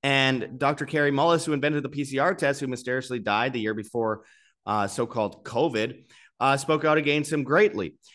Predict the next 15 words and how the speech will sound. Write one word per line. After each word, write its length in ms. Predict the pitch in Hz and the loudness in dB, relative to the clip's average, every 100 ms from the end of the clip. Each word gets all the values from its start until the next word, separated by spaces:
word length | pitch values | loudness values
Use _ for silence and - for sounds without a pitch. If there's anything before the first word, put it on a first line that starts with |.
| _ - | _ 0
There 180 | 180 | 0
is 160 | 175 170 | 2 0
a 60 | 165 | -2
lot 360 | 147 170 214 | 2 2 2
to 80 | 196 | -2
cover 340 | 151 127 110 | -2 0 0
there. 300 | 98 95 127 | 0 2 2
I 80 | 143 | 2
mean, 300 | 160 165 160 | 2 2 -2
for 180 | - 196 | 0 0
example, 480 | 170 175 208 196 151 | 2 2 2 0 -4
Do-, 280 | 135 156 160 | 0 0 2
Doctor 260 | 190 202 | 0 0
Fauci 400 | 247 240 240 202 | -2 0 0 -2
back 340 | 147 151 165 | 0 2 0